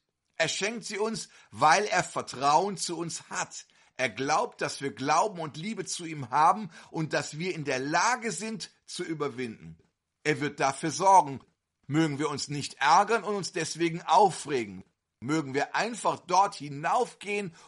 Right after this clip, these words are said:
und das Wort sprechen und vorwärts gehen. Die Meere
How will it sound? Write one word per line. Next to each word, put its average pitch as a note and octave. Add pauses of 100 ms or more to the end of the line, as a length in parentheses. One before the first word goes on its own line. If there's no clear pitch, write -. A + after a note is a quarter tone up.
und F3
das C3
Wort F#3
sprechen E3
und D#3+
vorwärts C#3+
gehen. F2 (320)
Die C3+
Meere D3